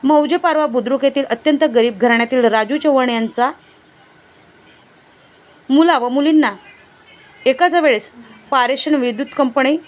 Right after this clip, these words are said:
विद्युत सहाय्यक या पदावर नियुक्ती मिळाल्यामुळे पतसंस्थेचे संचालिका स्मिता धर्माळे यांच्या हस्ते हर्षल राजू चव्हाण हिचा सत्कार करण्यात आला. त्याचबरोबर अमित चव्हाण यांचा सत्कार गुरुदेव स्वामीचे अध्यक्ष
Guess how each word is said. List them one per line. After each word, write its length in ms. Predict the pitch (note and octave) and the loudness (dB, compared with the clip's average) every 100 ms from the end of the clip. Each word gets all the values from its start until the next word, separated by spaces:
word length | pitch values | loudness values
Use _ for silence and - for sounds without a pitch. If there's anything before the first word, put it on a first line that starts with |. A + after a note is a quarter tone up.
| - | -10
विद्युत 360 | G#3+ A#3+ D4+ C#4 | -6 -2 -2 -4
सहाय्यक 560 | - C4 A3+ D4 A3+ G#3 | -6 -4 0 0 0 -2
या 120 | A3+ | -2
पदावर 440 | A#3 A3+ B3 C4 | 0 0 0 0
नियुक्ती 420 | B3 A#3 B3 - | -2 -4 -6 -4
मिळाल्यामुळे 520 | C#4 C4+ C4+ C#4+ D4+ D#4+ - - - - - - | 0 2 2 2 2 0 -4 -20 -20 -20 -14 -2
पतसंस्थेचे 760 | D4+ D#4 D#4 D#4+ D#4 D#4+ D#4+ | 0 0 0 0 0 -2 0
संचालिका 600 | D#4+ D4 B3 C#4+ C4+ - D4+ - - - - - | 0 0 0 -2 -2 -4 -6 -8 -20 -20 -20 -14
स्मिता 440 | - C#4+ D4+ D#4 | 0 2 4 2
धर्माळे 440 | A#3 G#3+ A3+ C4 D4+ | 2 0 -2 0 0
यांच्या 300 | C4+ A#3 A#3+ | 0 -2 -4
हस्ते 380 | G#3 A3 C#4+ A3 - - - - | -4 -4 -2 -2 -6 -20 -20 -4
हर्षल 340 | A#3+ A#3 C4+ A#3 | 0 0 0 0
राजू 280 | A3+ A3 | 0 -2
चव्हाण 380 | A#3+ A#3+ A#3+ A3+ | -4 0 0 0
हिचा 220 | G3+ G3+ | -2 -4
सत्कार 400 | A3+ B3 A#3 C4+ | -4 -4 -2 -2
करण्यात 380 | C4+ C4+ C4 C4 | -2 -2 -2 0
आला. 140 | C#4 D#4+ - - - - | -2 -2 -6 -20 -6 0
त्याचबरोबर 680 | C#4 C#4+ D#4+ D#4+ E4+ C4+ A3 - - - | 0 0 0 2 2 2 0 -6 -20 -4
अमित 340 | B3+ C#4+ E4+ D4 - | 2 2 2 -2 2
चव्हाण 300 | A3+ A#3+ B3 | 2 2 -2
यांचा 420 | A#3+ A3 G#3+ A#3+ | -4 -4 -4 -6
सत्कार 420 | A3+ G#3+ - A#3 - - - - | -4 -8 -4 -4 -6 -18 -20 -4
गुरुदेव 380 | A#3 C4 A#3+ D#4+ | 2 2 4 0
स्वामीचे 460 | D#4+ C#4+ B3 B3 B3 | 2 0 0 0 0
अध्यक्ष 380 | F#3+ G#3+ C#4 | 0 -2 0